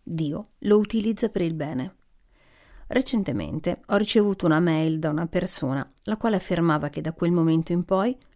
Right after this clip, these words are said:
lo scopo della sua vita sarebbe stato quello di distruggere il nostro ministero in Francia. Questa persona, che non conosco,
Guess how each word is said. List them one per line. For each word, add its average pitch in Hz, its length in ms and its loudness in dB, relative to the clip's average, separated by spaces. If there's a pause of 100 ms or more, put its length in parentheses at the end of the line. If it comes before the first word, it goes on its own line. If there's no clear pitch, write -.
lo 208 120 -2
scopo 240 340 2
della 170 240 2
sua - 160 0
vita 208 240 -2
sarebbe 151 380 -2
stato 147 320 -6
quello 190 400 0
di 185 120 -2
distruggere 160 580 -2
il 165 40 2
nostro 151 380 -2
ministero 156 600 -2
in 147 100 -2
Francia. - 600 -12 (560)
Questa - 260 -4
persona, 151 460 -2
che - 120 -8
non 160 140 -4
conosco, - 560 -8